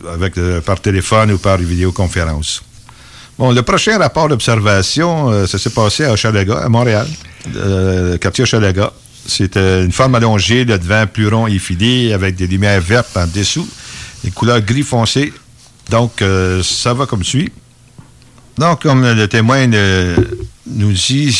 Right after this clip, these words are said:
il n'y a pas grand, euh, description, mais quand même, euh, le cas semble excessivement intéressant. Donc, l'objet, le, comme on dit, la forme allongée, là,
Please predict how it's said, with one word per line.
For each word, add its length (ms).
il 40
n'y 60
a 40
pas 160
grand, 240
euh, 280
description, 680
mais 140
quand 180
même, 260
euh, 400
le 140
cas 160
semble 280
excessivement 500
intéressant. 600
Donc, 220
l'objet, 460
le, 340
comme 240
on 120
dit, 140
la 100
forme 200
allongée, 440
là, 160